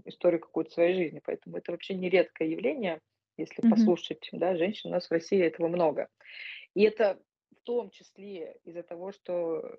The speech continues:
Speaker 1: нету у нас этого секс-вор-, просвета, секс-восп-, да, вот, воспитания,
Speaker 2: Мгм.
Speaker 1: сексуального воспитания.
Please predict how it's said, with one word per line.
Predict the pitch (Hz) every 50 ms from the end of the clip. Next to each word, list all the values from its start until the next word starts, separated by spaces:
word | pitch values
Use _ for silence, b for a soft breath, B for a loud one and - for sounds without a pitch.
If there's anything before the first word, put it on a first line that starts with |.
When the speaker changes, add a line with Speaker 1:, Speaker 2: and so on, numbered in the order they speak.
| _ _ _
Speaker 1:
нету | - 175 175 190 190 185 - - 175
у | 165 165 160
нас | 165 165 165 - -
этого | 160 160 - 156 160 160 160 - - - - -
секс-вор-, | - - 160 - - - - - - -
просвета, | - - - - - - 233 233 - 175
секс-восп-, | - - 170 - - - 156 - _ _ _
да, | 165 175 180 175
вот, | - - - _
воспитания, | - - - - 170 - - - 175 - 185 170 160 247
Speaker 2:
Мгм. | 233
Speaker 1:
сексуального | 214 220 220 214 214 170 170 165 160 160
воспитания. | 170 - _ - - - 160 156 151 151 151